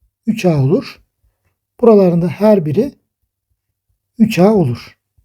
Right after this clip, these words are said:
Şimdi bakın mavi olan üçgenin alanı altı A. Burada altı A, burası altı A, burada altı A çıktı. Yani bir üçgenin kenarlarını orta noktalarını birleştirirsek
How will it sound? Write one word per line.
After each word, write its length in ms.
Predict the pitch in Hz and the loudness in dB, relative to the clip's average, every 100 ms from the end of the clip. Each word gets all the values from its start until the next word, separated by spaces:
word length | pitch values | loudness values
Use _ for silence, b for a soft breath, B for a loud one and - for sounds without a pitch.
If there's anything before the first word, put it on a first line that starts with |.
| _ _ _ _ _ _ _ _ _ | _ _ _ _ _ _ _ _ _
Şimdi 240 | - 269 262 | -6 0 2
bakın 440 | 311 233 269 - _ _ _ | 2 0 -2 -10 _ _ _
mavi 380 | 202 214 233 294 | 2 4 4 2
olan 220 | 269 214 | 2 2
üçgenin 420 | 240 - - 202 226 | 0 -2 0 2 4
alanı 360 | 226 208 277 | 4 4 4
altı 320 | 247 214 208 | 2 2 2
A. 260 | 196 143 120 - _ _ 180 | 0 0 -4 -10 _ _ -2
Burada 260 | 233 233 | 0 2
altı 300 | 180 170 - | 2 0 -2
A, 240 | 160 190 269 _ _ _ | -2 -2 -6 _ _ _
burası 300 | 196 220 226 | 0 0 2
altı 300 | 202 180 180 | 2 2 0
A, 220 | 220 294 _ _ | -2 -2 _ _
burada 220 | 233 247 202 | 0 2 2
altı 260 | 165 165 | 0 -2
A 120 | 147 | -6
çıktı. 260 | - - _ _ _ _ _ _ - | -6 -14 _ _ _ _ _ _ -2
Yani 420 | 254 214 180 180 | 2 4 2 0
bir 160 | 233 240 | 4 4
üçgenin 340 | 233 220 202 | 4 4 2
kenarlarını 460 | 208 214 214 208 196 | 4 4 6 4 4
orta 200 | 196 226 | 2 2
noktalarını 520 | 214 208 180 180 170 | 2 2 0 0 0
birleştirirsek 880 | 170 185 185 226 285 247 202 208 | 2 0 0 -6 -6 -2 -2 -2